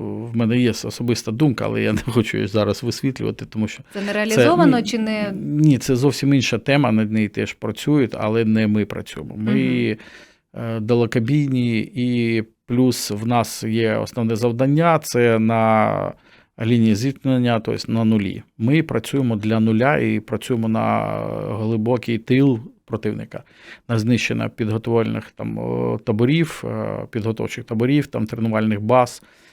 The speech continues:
Speaker 1: е, все таке. Ось, ось це наше завдання, тому що коли в тебе немає тилу, в тебе немає війни.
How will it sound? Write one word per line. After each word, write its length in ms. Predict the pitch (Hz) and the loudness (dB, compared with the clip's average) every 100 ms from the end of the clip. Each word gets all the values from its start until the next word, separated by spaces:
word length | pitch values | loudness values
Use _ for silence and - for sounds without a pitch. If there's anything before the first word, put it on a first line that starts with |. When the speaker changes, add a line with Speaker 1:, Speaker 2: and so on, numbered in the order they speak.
| _ _ | _ _
Speaker 1:
е, 420 | 120 110 110 110 | -8 -4 -4 -4
все 240 | 110 - 113 | -4 -4 -4
таке. 320 | 110 - 101 | -4 -8 -8
Ось, 420 | 101 117 110 - - | -4 -2 -2 -6 -4
ось 180 | 117 - | -4 -2
це 140 | 113 | -4
наше 360 | 98 98 - - | -4 -6 -8 -8
завдання, 760 | 104 101 110 107 139 135 113 - 71 - - _ _ _ _ | -8 -6 -4 -2 0 0 -2 -6 -12 -14 -16 _ _ _ _
тому 220 | 117 120 | 2 2
що 160 | - | 0
коли 280 | 107 120 120 | -2 0 2
в 60 | 107 | 0
тебе 240 | - 110 | -2 -2
немає 360 | 107 113 110 101 | 0 2 0 -2
тилу, 420 | - 160 165 156 151 _ _ _ _ _ _ _ | 0 0 2 0 -4 _ _ _ _ _ _ _
в 60 | _ | _
тебе 200 | 156 117 | 0 2
немає 240 | 110 101 | 2 0
війни. 320 | 101 95 - | -2 -6 -12